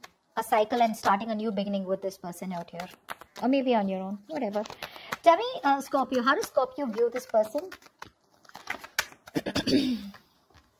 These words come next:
How does Scorpio view this person? Five of Pentacles and the Star here.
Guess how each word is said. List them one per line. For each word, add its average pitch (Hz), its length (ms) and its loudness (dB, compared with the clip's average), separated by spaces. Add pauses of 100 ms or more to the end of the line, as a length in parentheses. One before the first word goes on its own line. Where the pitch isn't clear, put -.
(520)
How 233 80 -4
does 247 160 -4
Scorpio 226 380 -2
view 214 180 -8
this 208 200 -10
person? - 360 -6 (2500)
Five 277 360 6
of 311 160 -2
Pentacles 277 520 -4
and 269 120 -2
the 233 60 -4
Star 208 360 -4
here. 180 260 -8